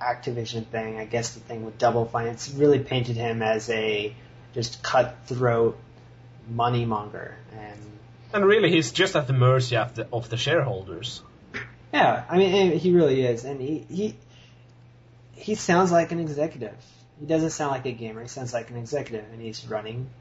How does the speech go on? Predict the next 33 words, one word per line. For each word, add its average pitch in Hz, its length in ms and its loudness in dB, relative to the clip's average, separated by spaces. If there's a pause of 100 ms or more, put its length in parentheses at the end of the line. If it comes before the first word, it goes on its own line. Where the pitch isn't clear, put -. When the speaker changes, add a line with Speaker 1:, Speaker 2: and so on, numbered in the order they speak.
(240)
Speaker 1:
the 127 80 -8
company, 120 520 -12 (120)
just - 180 -18
like - 140 -14
an 147 60 -10
executive. 151 500 -4
So, - 180 -8
I 117 160 -8
mean, 127 240 -6 (360)
you - 120 -16
can't 143 260 2
really 151 180 6
fault 151 360 4
him. 120 140 -2
I 120 80 -4
mean, 120 220 -4
he's, 127 220 -6 (240)
he's 127 300 -8 (640)
Speaker 2:
Doing 131 260 4
a 135 80 4
good 127 160 6
Speaker 1:
he's - 140 6
running 202 240 10
Speaker 2:
job. 226 120 10
Speaker 1:
the, - 60 -16 (200)
yes, 247 240 2
he's 123 200 -8
running 143 280 0
the 185 100 0
company 139 400 -10
to 127 100 -8
make 127 300 -6
money. 120 360 -4